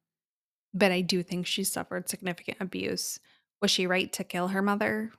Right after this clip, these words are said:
or to have Nicholas kill her mother? No, absolutely not. But she did have significant trauma. So,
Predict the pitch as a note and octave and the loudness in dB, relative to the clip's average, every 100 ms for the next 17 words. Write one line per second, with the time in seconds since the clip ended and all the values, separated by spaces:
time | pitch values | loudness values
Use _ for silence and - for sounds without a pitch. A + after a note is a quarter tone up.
0 | _ - F#3 F#3 G3 F3 G3+ - F#3 F3+ | _ 0 0 0 -2 -2 -2 -2 -2 0
1 | G3+ - G#3+ A3 G3 G3 G3+ F#3 E3 E3+ | 0 0 0 2 2 2 0 0 2 2
2 | - G3 F3 F3+ F3 E3+ F#3+ - _ _ | 2 0 0 0 0 0 0 -4 _ _
3 | _ _ _ _ _ - E3 - F#3 E3 | _ _ _ _ _ -4 -2 0 2 2
4 | G3 - - - D3+ - - E3 - E3+ | 2 -2 -4 -4 -6 -8 -8 -6 -2 -2
5 | - - F#3 - _ _ _ _ _ _ | 0 -2 -4 -8 _ _ _ _ _ _
6 | - - F#3 F3+ F3+ | -2 4 6 6 2